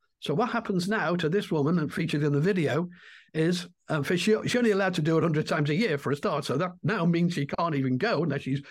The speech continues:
paying a hundred pound fine. But on top of that, on top of that, it takes forty minutes and, uh, traveling twelve miles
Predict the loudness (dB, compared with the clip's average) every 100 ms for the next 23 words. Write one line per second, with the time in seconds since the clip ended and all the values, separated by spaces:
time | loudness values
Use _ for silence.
0 | -16 -4 0 0 2 2 0 0 -2 -2
1 | -2 -2 -2 -2 -2 -6 -20 -20 -8 -2
2 | 0 0 -2 -2 0 0 0 -2 -6 -12
3 | -20 -4 -2 -2 -2 -2 -4 -6 -16 -12
4 | -6 -4 -2 -4 -4 -2 2 2 4 2
5 | 4 4 2 0 -6 -10 -16 _ _ _
6 | _ -12 -2 -2 -2 -6 -4 -2 2 4
7 | 2 2 2 2 2 0 0 0 -4 -6